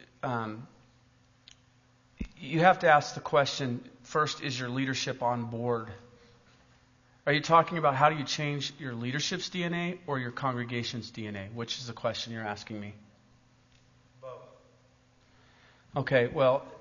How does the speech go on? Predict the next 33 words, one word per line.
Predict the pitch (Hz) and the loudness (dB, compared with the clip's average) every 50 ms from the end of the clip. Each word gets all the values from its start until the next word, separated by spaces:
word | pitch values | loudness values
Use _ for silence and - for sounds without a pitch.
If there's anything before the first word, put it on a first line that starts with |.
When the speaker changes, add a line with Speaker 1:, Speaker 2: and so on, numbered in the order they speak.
| - - - - | -20 -18 -4 0
Speaker 1:
I | 147 160 | 0 0
think | 156 - 185 185 | 2 2 0 0
some | - - 175 185 | 0 -2 0 0
of | 175 | 0
these | 147 135 120 - | 0 -2 -2 0
guys | - 135 127 123 131 | 4 4 4 4 2
have | 127 120 | -4 -2
done | 123 131 123 120 | 0 0 0 0
it | 123 - | -2 -4
the | 131 | 0
right | 120 120 117 117 113 | 2 2 2 2 2
way | 117 127 127 123 | 0 0 0 0
in | 120 113 113 110 | 0 -2 -2 0
that, | 113 110 104 107 110 - - - | 0 0 0 0 -2 -6 -12 -8
um, | 110 104 101 98 98 110 113 - - 127 | -6 -6 -6 -6 -6 -10 -12 -14 -12 -8
you've | 127 123 123 | -8 -4 4
got | 135 123 120 | 4 4 4
a, | 117 - - 135 | 4 0 -4 -6
let's | 131 131 | -6 -6
say | - - 127 | -4 -6 -6
you've | 123 120 | -6 -2
got | 120 120 117 | -2 -2 -2
a | 113 | -2
senior | - - 143 131 127 127 | -4 -4 -4 -2 -4 -4
pastor | 123 - 127 123 117 113 - - - 117 | -4 -2 0 0 0 0 -2 -8 -8 -8
or | 117 117 | -6 -6
an | 113 113 | -6 -4
elder | 113 113 113 113 117 113 110 110 - - - - - - - - _ | -4 -4 -4 -4 -6 -8 -8 -10 -12 -18 -20 -20 -20 -20 -20 -20 _
who, | - 135 131 123 120 117 117 117 - - | -6 -2 0 0 0 0 -2 -6 -6 -2
um, | 123 120 117 113 110 110 110 113 - - | -2 0 0 0 -2 -6 -8 -10 -10 -10
senior | - - 147 139 127 123 127 - 127 - | -8 -4 -2 -2 -2 -2 -4 -6 -8 -6
minister | 131 120 117 - - - 120 113 | -4 -4 -4 -4 -6 -6 -6 -6
who | 110 120 123 117 113 113 | -6 -4 -4 -4 -6 -8